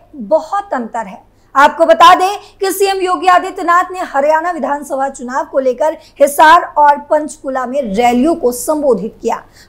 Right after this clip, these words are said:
हरियाणा में पाँच अक्टूबर को मतदान होगा, जबकि आठ अक्टूबर को मतगणना होगी। एक रिपोर्ट के मुताबिक सीएम योगी आदित्यनाथ ने कहा है कि एक तरफ वे लोग हैं जो भगवान राम की संस्कृति में पले बढ़े हैं,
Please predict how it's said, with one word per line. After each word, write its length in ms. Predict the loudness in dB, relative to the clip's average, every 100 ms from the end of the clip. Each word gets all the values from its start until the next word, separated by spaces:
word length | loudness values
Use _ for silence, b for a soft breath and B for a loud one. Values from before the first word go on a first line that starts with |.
| -8
हरियाणा 400 | -2 0 0 -4
में 280 | -4 -6
पाँच 640 | -8 _ 6 6 6 2 -2
अक्टूबर 400 | -2 0 0 0
को 140 | 0
मतदान 500 | -4 -4 0 0 0
होगा, 400 | -6 -8 -8 -8 -12
जबकि 580 | -4 -4 -4 -10 -12 -6
आठ 300 | -6 -6 -10
अक्टूबर 440 | -12 -12 -10 -12
को 180 | -8 -8
मतगणना 480 | -8 -12 -10 -8 -10
होगी। 400 | -12 -16 -18 -20 _ b b 2
एक 140 | 2
रिपोर्ट 400 | 2 -2 0 0
के 100 | -2
मुताबिक 460 | -6 2 2 2 -4
सीएम 260 | -4 -4 -2
योगी 220 | -2 0
आदित्यनाथ 600 | 0 -2 -6 -4 -4 -6
ने 100 | -8
कहा 240 | -6 -4
है 280 | -4 -2 -2 B _
कि 80 | -6
एक 340 | -2 -2 0
तरफ 160 | 2 2
वे 240 | 2 -2
लोग 240 | -2 -2 -4
हैं 240 | -8 -10
जो 100 | -10
भगवान 360 | -8 -8 -8 -8
राम 240 | -6 -6
की 120 | -8
संस्कृति 600 | -12 -12 -12 -10 -12 -10
में 140 | -10 -10
पले 320 | -8 -2 0
बढ़े 260 | 2 2 0
हैं, 220 | -4